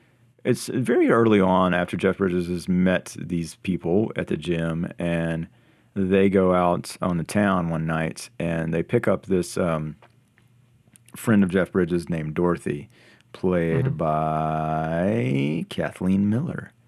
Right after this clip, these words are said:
Speaker 1: And
Speaker 2: Mm-hmm.
Speaker 1: she gets in the back of the convertible, and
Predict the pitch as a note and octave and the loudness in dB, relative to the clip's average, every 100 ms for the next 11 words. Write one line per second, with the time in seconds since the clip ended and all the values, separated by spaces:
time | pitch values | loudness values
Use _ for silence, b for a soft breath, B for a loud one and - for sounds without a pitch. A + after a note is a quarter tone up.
0 | b b b b b - C#3+ G2 G2 A3+ | b b b b b -4 2 2 4 2
1 | B2 A2 G#2+ F#2+ F#2 F#2 F#2 F2+ E2+ F2+ | 2 2 2 2 4 2 2 -2 -2 -2
2 | F2 F2+ F2 E2+ E2 E2 - D#2+ E2+ E2 | 0 0 0 0 -2 -4 -6 -2 0 0
3 | D#2+ | -4